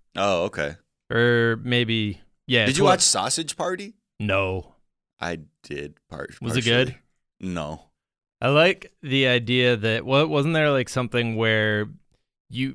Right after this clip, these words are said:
Speaker 2: people only had access to the reality that their food was alive when they were high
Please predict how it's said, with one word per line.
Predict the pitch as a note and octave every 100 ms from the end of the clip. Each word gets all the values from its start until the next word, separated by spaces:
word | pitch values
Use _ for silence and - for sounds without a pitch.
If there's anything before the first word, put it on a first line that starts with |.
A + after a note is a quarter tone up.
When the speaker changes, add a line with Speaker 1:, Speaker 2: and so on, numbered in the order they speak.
| -
Speaker 2:
people | - C3+ B2 A#2+ A#2+ A#2+ -
only | B2+ A#2+ A#2
had | G#2+ A2+
access | G2+ G2 - - A2 -
to | - A#2 G#2 G#2
the | G2 A2
reality | G#2+ G2+ G2 G2 G#2+ G#2
that | G2+ F#2+
their | G2+
food | - G#2 G2+
was | G#2
alive | G#2+ G#2+ G#2+ G#2 G2+ G2
when | G#2+ B2+ G#2 G2+
they | G2
were | G2+ F2+
high | G2 G#2 G#2+